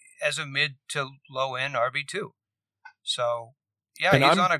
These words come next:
Speaker 2: I'm
Speaker 1: great
Speaker 2: taking him as
Speaker 1: offense, but
Speaker 2: R B twenty-four because I want him as an injury handcuff. I, I want
Speaker 1: Mm-hmm.
Speaker 2: him as a, as a, an injury guy that I put in in case of emergency. He's bye week filler. I don't want to start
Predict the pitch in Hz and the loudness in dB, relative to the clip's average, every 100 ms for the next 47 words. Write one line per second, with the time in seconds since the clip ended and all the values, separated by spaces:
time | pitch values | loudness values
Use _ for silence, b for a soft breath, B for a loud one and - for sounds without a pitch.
0 | 131 175 - 139 190 190 185 196 - 123 | 4 4 6 4 2 2 4 4 2 -4
1 | 123 - 117 131 175 175 180 - 185 175 | -8 -8 2 4 4 4 0 4 4 2
2 | - 160 185 165 147 139 135 135 147 147 | 2 4 6 4 2 2 2 2 2 2
3 | 135 117 120 131 127 110 87 87 76 - | 2 0 0 0 0 0 0 0 -2 -4
4 | 69 - - - 135 131 139 165 180 147 | -6 -8 -4 2 2 4 4 4 4 2
5 | 147 - 139 131 117 - 151 151 196 160 | 0 0 0 0 -4 -2 2 4 4 2
6 | 147 123 123 120 113 120 - 160 143 127 | 0 4 4 6 4 4 6 4 4 2
7 | 117 135 120 110 101 117 123 98 - 73 | 4 4 4 2 2 2 2 0 0 -2
8 | B B B B - 147 107 147 160 139 | B B B B 0 0 6 6 6 4
9 | 110 - 95 76 60 b b b 170 214 | 0 0 0 0 -2 b b b 4 4
10 | 143 135 160 - 131 - 120 107 | 4 4 4 4 0 4 4 4